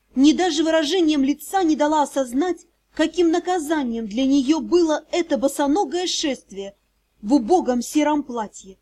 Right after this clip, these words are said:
к презираемым воинам серых скал. Кронпринц владел собой значительно хуже сестры, и в его взгляде читалось то,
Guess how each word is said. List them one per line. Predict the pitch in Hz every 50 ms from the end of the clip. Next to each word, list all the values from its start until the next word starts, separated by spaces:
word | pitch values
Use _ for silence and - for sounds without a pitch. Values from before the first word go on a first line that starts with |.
| _ _ _ _ _ _
к | _ _
презираемым | - 269 277 220 208 269 269 294 302 294 277 254 233 240 247 226
воинам | 214 190 285 330 302 254 240 240 240
серых | 226 - - 269 247 247 240 -
скал. | - - _ - 190 180 170 170 _ _ _ _ _ _ _ _ _ _ _ _ _
Кронпринц | - 294 311 302 277 - - 349 381 392 359 - - _ _ _ _ _ _ _
владел | - 226 277 302 302 233 285 403 403
собой | - - 370 277 311 311 254
значительно | 262 311 330 330 359 359 381 392 403 415 415
хуже | 403 - 381 359 262 208 240
сестры, | 226 - 285 262 - _ - 220 202 196 - _ _ _ _ _ _ -
и | 294 285 294
в | 269
его | 269 302 294 320 302
взгляде | 269 247 226 269 311 359 349 277 294
читалось | - - 320 311 311 320 302 302 294 294 -
то, | - - 349 392 381 -